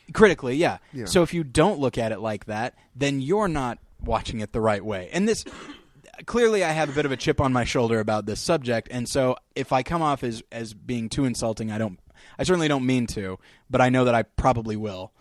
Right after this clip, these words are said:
Speaker 1: And so I will throw it to the person with two pages of notes. Jason, you were up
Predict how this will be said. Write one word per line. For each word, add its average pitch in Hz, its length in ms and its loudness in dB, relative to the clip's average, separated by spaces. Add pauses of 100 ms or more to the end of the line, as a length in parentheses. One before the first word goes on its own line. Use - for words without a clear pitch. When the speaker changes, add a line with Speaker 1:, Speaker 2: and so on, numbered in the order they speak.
(300)
Speaker 1:
And 113 200 -4
so 120 280 2
I 139 160 4
will 156 100 4
throw 160 260 4
it 151 100 2
to 131 280 0
the 127 100 -6
person 135 320 2
with 120 160 -4
two 147 160 2
pages 120 340 -2
of 113 60 -6
notes. 113 440 0 (260)
Jason, 131 500 6 (180)
you 196 160 6
were 220 160 8
up 185 220 2